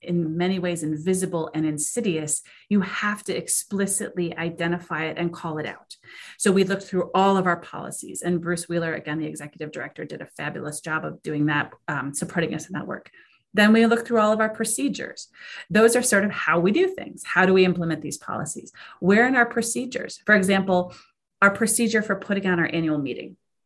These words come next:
So we have an organization, there's program chairs, and there's a committee, and how do we do all this? And, and it's sort of the working document for how we function. And where in there are we deliberately doing, um,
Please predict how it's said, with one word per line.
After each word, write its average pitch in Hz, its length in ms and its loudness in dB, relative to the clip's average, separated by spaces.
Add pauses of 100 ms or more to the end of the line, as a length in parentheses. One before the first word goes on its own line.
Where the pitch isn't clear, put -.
(180)
So 185 160 2
we 202 120 6
have 180 460 2 (680)
an 247 100 4
organization, 214 800 2
there's 185 220 -2
program 185 480 -2
chairs, 185 480 -2
and 175 100 -2
there's 170 180 -4
a 190 60 -6
committee, 175 640 -2
and 156 100 -6
how 170 220 -4
do 185 80 -2
we 185 120 2
do 175 280 -4
all 165 140 -4
this? 170 260 -4
And, 165 200 -4 (420)
and 175 180 -2
it's - 220 -2
sort 190 160 0
of 175 160 -2
the 170 100 0
working 185 460 -2
document 170 500 -4
for 165 80 -10
how 160 160 -8
we 165 140 -10
function. 170 500 -12 (380)
And 208 260 4
where 277 280 4
in 233 360 -2
there 226 500 -6 (300)
are 196 140 6
we 190 100 6
deliberately 202 920 -2 (200)
doing, 175 640 0 (320)
um, 151 480 -6